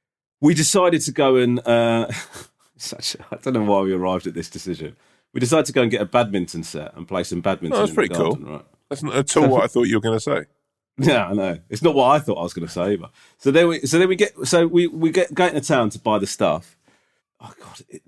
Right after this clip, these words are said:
Speaker 1: honestly, mate, I felt so bad for Theo. I basically fucking really embarrassed my son, like, really embarrassed him.
Speaker 2: Why?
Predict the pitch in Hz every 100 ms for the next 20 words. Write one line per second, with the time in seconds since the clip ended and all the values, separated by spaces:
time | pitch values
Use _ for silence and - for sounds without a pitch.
0 | - 135 120 - 92 85 80 - 131 160
1 | - - - 139 131 127 113 101 - -
2 | 104 82 - 135 147 165 165 - 92 90
3 | - 95 - 92 87 98 107 104 95 90
4 | 92 87 - 95 90 - 95 71 69 85
5 | 85 110 104 117 113 107 95 92 98 95
6 | 92 - 78 76 - 107 107